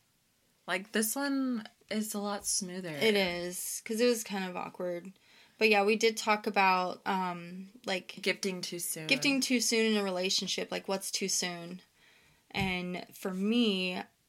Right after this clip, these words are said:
Speaker 2: don't ask me that, because I'm a, I'm a giving person when it comes to
Speaker 1: Well
Speaker 2: that. But I'm not gonna buy something expensive or extravagant or something that's very, like,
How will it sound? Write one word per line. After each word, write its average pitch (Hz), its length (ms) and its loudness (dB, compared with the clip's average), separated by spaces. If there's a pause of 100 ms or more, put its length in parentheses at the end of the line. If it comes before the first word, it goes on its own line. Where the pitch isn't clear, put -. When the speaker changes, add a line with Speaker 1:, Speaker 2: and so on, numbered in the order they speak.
(220)
Speaker 2:
don't 196 220 -2
ask 185 340 -2
me 196 120 -2
that, 147 280 -8 (120)
because 185 280 -10
I'm 175 200 -4
a, 175 80 -10 (180)
I'm 196 180 -2
a 202 60 -2
giving 196 320 0
person 175 640 -6
when 180 100 -8
it 180 140 -12
comes 190 240 2
to 285 60 4
Speaker 1:
Well 180 80 2
Speaker 2:
that. 170 320 2
But 190 160 2 (260)
I'm 247 100 6
not 294 140 8
gonna 262 160 4
buy 202 240 6
something 208 400 0
expensive 190 640 -4
or 170 100 -4
extravagant 170 800 -2
or 196 80 0
something 202 420 2
that's 185 220 -2
very, 180 380 0
like, 160 460 -6